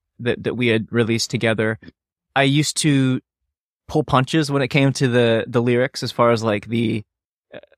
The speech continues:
the situations or how I really felt. And specifically, like, there was this song called Portland that, that we had worked on together. And he and I, it, it was just, you know, he and I and an acoustic guitar. And I had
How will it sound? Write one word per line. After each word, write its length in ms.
the 100
situations 640
or 60
how 120
I 60
really 300
felt. 400
And 420
specifically, 880
like, 420
there 180
was 160
this 140
song 260
called 220
Portland 560
that, 340
that 180
we 160
had 80
worked 240
on 120
together. 500
And 380
he 380
and 100
I, 520
it, 160
it 160
was 100
just, 220
you 80
know, 160
he 120
and 120
I 60
and 100
an 80
acoustic 280
guitar. 460
And 180
I 200
had 280